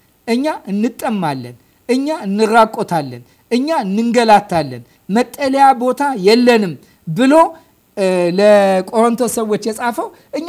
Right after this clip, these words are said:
እኮ እየተሰደድን ነው፣ ግን ምድራዊ መጠለያ ቦታ የለንም። ግን መጠለያችን ማን ነው?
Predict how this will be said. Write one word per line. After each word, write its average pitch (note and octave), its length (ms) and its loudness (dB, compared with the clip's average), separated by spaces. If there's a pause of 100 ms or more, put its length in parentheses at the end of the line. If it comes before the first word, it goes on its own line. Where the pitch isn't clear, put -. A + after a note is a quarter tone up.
እኮ E4 200 -6
እየተሰደድን A3+ 920 -2
ነው፣ A#2+ 140 -12 (340)
ግን F4 280 -4 (280)
ምድራዊ C4 460 2
መጠለያ A#3+ 540 -4
ቦታ F#3+ 260 -8
የለንም። D#3 440 -6
ግን D#4+ 260 -4
መጠለያችን C4 720 -2
ማን C#4+ 200 0
ነው? C3+ 140 -8